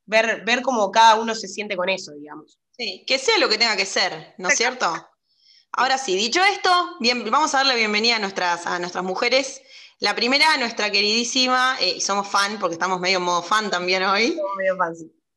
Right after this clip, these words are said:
Speaker 2: Tenemos hasta nues-, nuestra querida Lic Victoria Marichal, psicóloga, sexóloga, feminista y por sobre todo inspiradora de muchas de nosotras.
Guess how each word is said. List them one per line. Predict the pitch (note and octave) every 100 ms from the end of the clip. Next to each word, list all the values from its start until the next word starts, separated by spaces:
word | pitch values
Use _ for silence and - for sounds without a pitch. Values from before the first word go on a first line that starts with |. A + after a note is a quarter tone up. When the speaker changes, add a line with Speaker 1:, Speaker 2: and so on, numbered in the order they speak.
| _ _ -
Speaker 2:
Tenemos | A3+ B3 B3+
hasta | A#3 G#3 G3+ G3+
nues-, | G3+
nuestra | G#3 G#3+ A3+ A3
querida | A3 C4 A#3
Lic | A3+ B3 - - F#3
Victoria | G3 - A3+ A3 G#3
Marichal, | G3 F#3+ - G#3 G#3+
psicóloga, | G#3+ - B3+ C4 B3+ A#3
sexóloga, | A3+ A3 B3 A#3+ A3
feminista | G#3 G3+ G#3+ B3+ C4 C#4 -
y | F4 E4+
por | E4 -
sobre | C4+ A#3+ A#3
todo | B3 B3+
inspiradora | A3+ - G3+ F#3 F#3+ A3 G#3
de | F#3+
muchas | G#3 A#3 G3+
de |
nosotras. | E3+ E3+ F#3+ G3+ B3 F4 -